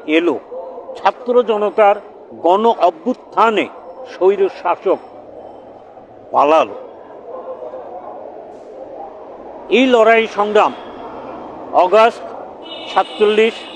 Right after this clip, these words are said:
অগাস্ট পঁচাত্তর, অগাস্ট চব্বিশ, আমরা আর কোনো অগাস্ট চাচ্ছি না।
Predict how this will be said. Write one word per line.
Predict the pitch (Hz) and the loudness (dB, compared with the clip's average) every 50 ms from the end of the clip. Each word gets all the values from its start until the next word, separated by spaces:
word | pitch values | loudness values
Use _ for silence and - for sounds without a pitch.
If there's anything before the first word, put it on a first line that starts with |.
| - - - - - - - - - - - - | -16 -16 -16 -16 -16 -16 -14 -16 -16 -16 -6 0
অগাস্ট | - 175 190 180 214 214 214 220 - - - - - - - - - - - - - - - | 2 2 4 4 6 6 6 4 0 -4 -16 -18 -18 -18 -18 -16 -16 -16 -16 -16 -14 -4 0
পঁচাত্তর, | 180 190 - 226 208 - - - 220 220 233 226 - - - - - - - - - - - - - - - | 0 2 4 4 4 4 4 6 6 6 6 4 0 -6 -14 -14 -14 -14 -14 -14 -14 -14 -14 -14 -16 -10 -2
অগাস্ট | - 135 175 196 175 214 214 208 226 - - - - - - - - - - - - - - | 2 2 4 4 4 6 6 6 4 2 -2 -12 -16 -16 -16 -16 -18 -18 -18 -18 -6 2 4
চব্বিশ, | 226 233 - - - 156 117 - - - - - - - - - - - - - - - - | 4 4 4 2 -4 -8 -8 -8 -12 -16 -16 -16 -16 -16 -16 -16 -16 -16 -16 -16 -16 -8 -2
আমরা | - 170 208 208 233 247 | 0 0 2 4 4 4
আর | 214 - 160 202 240 240 | 4 4 6 6 6 4
কোনো | 233 - 240 233 240 | 2 0 0 2 2
অগাস্ট | 226 - 170 185 185 208 214 - - - - - - | 4 4 4 4 4 4 2 2 -2 -10 -18 -2 0
চাচ্ছি | 214 202 - - - - 202 180 | 0 0 0 -2 -6 -6 -4 -4
না। | - | -4